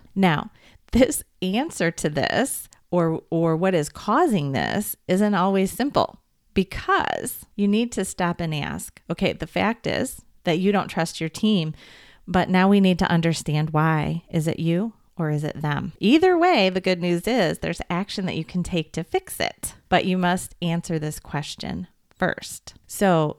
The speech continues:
remember, your goal as a leader is to increase your circle of influence, but you can't just do this by adding team members if you continue to be involved in every action and decision.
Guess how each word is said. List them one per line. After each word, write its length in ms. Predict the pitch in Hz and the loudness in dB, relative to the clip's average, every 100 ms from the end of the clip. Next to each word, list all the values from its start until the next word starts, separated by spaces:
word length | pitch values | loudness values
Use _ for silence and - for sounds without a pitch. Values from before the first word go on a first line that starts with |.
| - | 0
remember, 480 | 196 214 247 220 | 4 6 6 4
your 220 | 170 170 160 | 4 2 2
goal 360 | 196 233 262 | 4 4 4
as 140 | 185 160 | 2 0
a 80 | |
leader 460 | 151 170 226 202 135 | -2 0 0 2 0
is 160 | 135 - | 0 -4
to 200 | - 185 | -4 -2
increase 440 | 180 - 160 - | -2 0 -2 -2
your 80 | 147 | -6
circle 400 | - 143 - 135 | -4 -4 -2 -4
of 100 | 135 | 0
influence, 960 | 160 220 226 - 50 - - - - - | 2 2 2 -4 -10 -10 -16 -18 -18 -2
but 140 | 196 | 0
you 120 | 214 196 | 2 -2
can't 460 | - 196 220 233 _ | -2 0 0 -2 _
just 380 | - 185 170 170 | -4 -2 0 -4
do 160 | 190 220 | -2 0
this 220 | 175 156 | 0 -2
by 200 | 156 135 | -4 -2
adding 320 | 165 156 147 147 | -2 -2 -2 -4
team 340 | - 330 294 | -4 -2 0
members 480 | 151 139 135 143 - | 2 2 0 0 -2
if 120 | 180 208 | -4 0
you 140 | 233 | 0
continue 560 | 233 247 208 208 208 208 | 2 0 2 2 0 0
to 100 | 180 | 0
be 140 | 170 | 0
involved 440 | 160 151 156 156 | -2 0 0 0
in 100 | 156 | -2
every 280 | 143 147 139 135 | -2 -4 -6 -6
action 440 | 139 - 147 147 | -6 -6 -4 -4
and 160 | 156 143 | -4 -4
decision. 640 | 156 - 294 175 - | -6 -4 -4 -4 -6